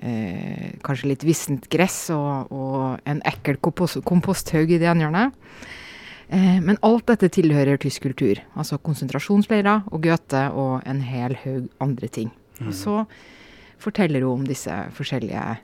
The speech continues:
Speaker 1: eh, bitene, og hva man kan være stolt av, og hvordan man kan tenke.
Speaker 2: Ja.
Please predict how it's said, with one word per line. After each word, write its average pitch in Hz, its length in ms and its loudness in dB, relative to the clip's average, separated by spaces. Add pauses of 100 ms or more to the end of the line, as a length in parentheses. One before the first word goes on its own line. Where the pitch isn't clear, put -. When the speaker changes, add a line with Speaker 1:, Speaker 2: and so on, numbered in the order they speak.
(120)
Speaker 1:
eh, 123 220 -2
bitene, 147 480 0
og 190 80 4
hva 165 140 0
man 147 140 -2
kan 147 260 -4
være 139 180 -2
stolt 156 400 -10
av, 214 160 0
og 175 160 -4
hvordan 135 300 0
man 120 160 -4
kan 135 180 -8
tenke. - 480 -8 (400)
Speaker 2:
Ja. 117 100 -8